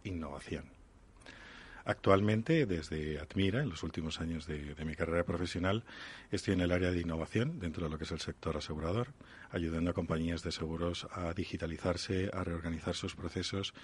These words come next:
y su cadena de valor hacia, eh, hacia sus clientes. Donde, como tú indicas, eh, en las dos variables que has indicado de los ingenieros, donde los ingenieros acuden al seguro para buscar protección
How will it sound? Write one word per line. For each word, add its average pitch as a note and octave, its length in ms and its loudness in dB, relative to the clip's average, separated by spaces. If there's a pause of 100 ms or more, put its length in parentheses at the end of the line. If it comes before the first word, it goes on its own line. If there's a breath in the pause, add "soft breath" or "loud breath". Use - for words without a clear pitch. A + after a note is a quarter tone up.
(280 loud breath)
y G#2+ 120 -4
su G2 120 2
cadena F2+ 320 2
de F2 100 2
valor F2 440 2 (440 loud breath)
hacia, F#2+ 680 0
eh, D#2 720 -6
hacia E2 220 -4
sus - 200 -6
clientes. - 600 -10 (800 soft breath)
Donde, C#3 260 6
como F2 240 0
tú - 100 4
indicas, B2 640 4 (680)
eh, E2+ 420 -6
en F2 80 -2
las D#2 100 -4
dos F2+ 160 0
variables F#2+ 380 6
que - 80 0
has F2+ 80 -2
indicado F#2+ 400 4
de E2 80 -2
los - 240 -6
ingenieros, F2 640 -2 (100)
donde E2 200 -6
los D2+ 240 -10
ingenieros F2 440 -4
acuden F2 280 0
al E2 100 -2
seguro F#2+ 380 0 (160)
para E2 140 -12
buscar - 360 -6
protección F#2 640 -2